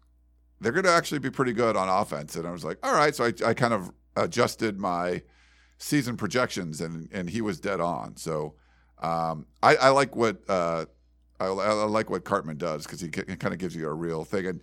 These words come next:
you could see he's excited about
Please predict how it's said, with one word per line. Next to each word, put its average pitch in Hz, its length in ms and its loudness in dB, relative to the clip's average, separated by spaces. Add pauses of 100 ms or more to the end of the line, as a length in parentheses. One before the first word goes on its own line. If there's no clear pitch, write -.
(540)
you 165 80 0
could 190 160 -4
see 208 240 -2
he's 185 300 -4
excited 131 600 2
about 87 500 0